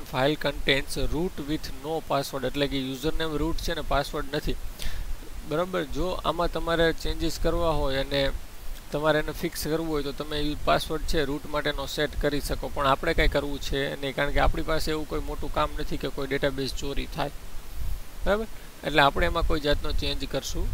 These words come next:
નહીં. તો સૌથી પહેલાં આપણે શું કરશું તો કે આપણે એક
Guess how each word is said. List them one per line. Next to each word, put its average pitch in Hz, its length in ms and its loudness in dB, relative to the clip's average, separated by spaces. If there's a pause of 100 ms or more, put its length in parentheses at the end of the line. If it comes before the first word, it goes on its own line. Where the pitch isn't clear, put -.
(160)
નહીં. 127 180 0
તો 139 100 -4
સૌથી 165 380 0
પહેલાં 180 220 2
આપણે 175 220 0
શું - 200 -10
કરશું - 320 -6
તો 165 80 -6
કે 156 120 -2
આપણે 151 260 0
એક 151 120 0